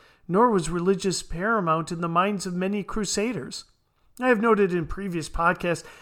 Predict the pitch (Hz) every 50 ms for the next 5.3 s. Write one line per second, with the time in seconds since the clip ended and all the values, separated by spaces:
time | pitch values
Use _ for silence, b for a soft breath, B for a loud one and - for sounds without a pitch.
0 | B B _ 214 196 190 196 185 185 196 196 185 190 180 170 160 - - 190 180
1 | - 170 147 - - 196 185 - 185 170 170 165 - 175 160 156 175 175 165 156
2 | 156 147 139 - b b b - 226 220 - - 233 226 190 185 190 165 160 196
3 | 220 233 220 226 - 233 208 190 196 185 180 190 202 208 196 185 180 170 160 -
4 | - - 175 190 196 170 175 156 139 156 170 185 202 196 202 202 185 180 165 165
5 | 180 180 170 156 135 -